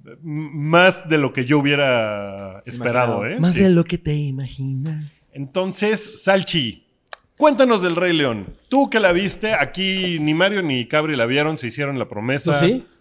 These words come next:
Speaker 1: Yo sí la vi.
Speaker 2: La vio antes del estreno.
Speaker 1: Yo la vi antes del estreno,
Speaker 3: Ah,
Speaker 1: en la
Speaker 3: claro.
Speaker 1: función de prensa, y a mí me pareció muy correcta, me la pasé muy bien, me divertí mucho.
Speaker 2: Sí.
Speaker 1: Yo ya dije mi opinión.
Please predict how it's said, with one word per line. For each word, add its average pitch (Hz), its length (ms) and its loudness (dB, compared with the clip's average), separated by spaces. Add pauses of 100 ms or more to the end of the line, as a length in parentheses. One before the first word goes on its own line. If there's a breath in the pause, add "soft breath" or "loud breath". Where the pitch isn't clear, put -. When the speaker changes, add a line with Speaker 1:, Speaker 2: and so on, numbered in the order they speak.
(140)
Speaker 1:
Yo 233 120 -2
sí 277 80 0
la 233 100 4
vi. 262 380 -2
Speaker 2:
La 139 100 -8
vio 160 160 -2
antes 185 320 -4
del 131 220 -4
estreno. 190 300 -2
Speaker 1:
Yo 208 60 4
la 190 120 6
vi 185 100 2
antes 185 160 -2
del 160 100 -2
estreno, 175 480 -2
Speaker 3:
Ah, 202 200 6
Speaker 1:
en 214 60 6
la - 40 2
Speaker 3:
claro. 127 180 2
Speaker 1:
función 135 240 -6
de 156 80 -4
prensa, 147 480 -2
y 170 100 -2
a 120 60 0
mí 127 200 -2
me 139 180 -2
pareció 113 500 -8 (460)
muy 117 320 -6
correcta, 123 460 -6
me 139 100 -6
la 101 140 -8
pasé 107 220 -10
muy 104 180 -10
bien, 147 360 0
me 123 100 -6
divertí 98 340 -10
mucho. 143 340 2
Speaker 2:
Sí. 107 300 -6
Speaker 1:
Yo 127 120 0
ya 139 140 2
dije 131 220 -2
mi 117 100 -2
opinión. 139 480 -2